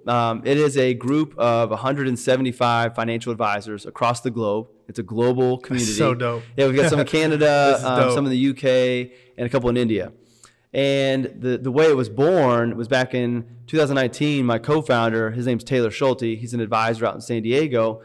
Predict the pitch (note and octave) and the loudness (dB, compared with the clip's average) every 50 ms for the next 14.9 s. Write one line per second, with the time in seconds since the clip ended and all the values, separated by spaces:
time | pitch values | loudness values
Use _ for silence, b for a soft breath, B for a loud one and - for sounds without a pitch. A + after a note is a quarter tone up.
0 | b b b b b b b - A#2 C3 D3 D3 C#3 - B2 B2+ C#3 C#3 C3 C3+ | b b b b b b b -6 -4 0 2 2 2 0 0 2 2 2 4 4
1 | C3 C3 B2+ A#2 A2+ A#2 - C#3+ A#2+ B2+ B2+ B2+ A#2+ - A#2 A#2 A2+ A2 A2 A#2 | 4 4 2 2 0 -2 -2 -4 -2 0 -2 -2 -2 -2 -2 -2 -2 -2 -2 -2
2 | A#2 A#2 A#2 A#2 A#2 - - A#2 - - B2+ D3 F#3 F3 C#3 B2 A2+ - A#2 G#2+ | 0 0 -2 -2 -6 -12 -14 -14 -8 -2 0 0 0 2 0 0 -2 -2 -4 -2
3 | A#2+ A2+ A2 A2+ A2+ A2 A2+ b b b b b b b - A#2 A#2+ C3 C#3+ C#3+ | -2 0 0 -2 -2 -4 -6 b b b b b b b -8 -6 -2 0 0 0
4 | B2 B2 C3+ B2+ A#2 A2 C3 C3 B2+ B2 - C3 C3 B2 A#2+ A#2+ A2+ A2+ B2 B2 | 0 -2 -4 -6 -4 -2 0 0 0 -2 -2 -2 -2 -2 -2 -2 -4 -6 -4 -4
5 | B2 A#2+ A#2+ A#2 A2+ - - A2 A2+ - A2+ A#2 B2 A2+ G2 - - - - _ | -2 -2 -4 -4 -6 -6 -8 -12 -12 -10 -6 -4 -4 -4 -6 -8 -14 -18 -20 _
6 | _ b b b b b b b b A2+ A2+ A2 - - F#3 G3+ F#3+ E3 F3 D#3+ | _ b b b b b b b b -6 -6 -6 -2 0 2 2 2 2 0 -2
7 | - D#3+ C#3+ - B2+ B2+ C3+ C#3 C#3 B2 A#2 A2+ A2 G#2+ G#2+ A#2 A2+ - - - | 0 0 -2 0 0 0 2 2 2 2 2 0 0 -2 -6 -10 -16 -20 -16 -12
8 | - A2 - - A2 G#2 G#2 A2+ A2+ F#2+ - - - - - - b b b b | -12 -10 -6 -6 -6 -6 -2 -2 -2 -2 -2 -6 -12 -18 -18 -20 b b b b
9 | b b b B2 - C3+ A#2+ - - C#3+ C#3+ D#3 E3 E3 D3+ D#3+ - D#3 D3 B2+ | b b b -4 -2 -2 -2 0 0 2 4 4 4 2 2 0 0 0 0 2
10 | C#3+ C3 B2+ A#2 A2+ B2+ B2+ B2+ C3 B2+ B2 A#2+ A#2 - - A#2+ B2 C3 B2+ A#2+ | 2 0 0 2 2 2 2 4 2 2 0 0 -2 -4 -4 0 0 2 2 2
11 | A#2+ A2+ A#2+ A#2 A2+ A2+ A#2 A2 - A2+ A2+ A#2+ A#2 - - - A#2+ A#2 A#2+ A#2+ | 0 0 0 0 0 -2 -4 -6 -4 -2 -4 -4 -4 -6 -10 -6 -4 -2 0 0
12 | A#2 A2+ A2+ A2 A2+ A#2 - B2+ B2+ B2+ A#2+ A#2 A2+ G#2 G2 - - - - A2 | 2 2 0 0 -2 -2 -2 0 0 2 2 0 0 -2 -4 -8 -14 -6 -4 -2
13 | A2+ A2+ A#2 A2+ A2 A2 A2+ A#2 C#3 F3 - - - - b b b b b b | 0 2 2 2 2 2 2 2 2 0 -2 -6 -16 -18 b b b b b b
14 | A#2 A#2 A#2 A2 A2 G#2+ - C3 A#2+ A#2 A2+ A#2 A#2 A#2 A#2 B2 C#3+ F3 | -4 0 0 0 0 -2 -2 -2 -2 -2 -2 -2 0 2 4 4 4 2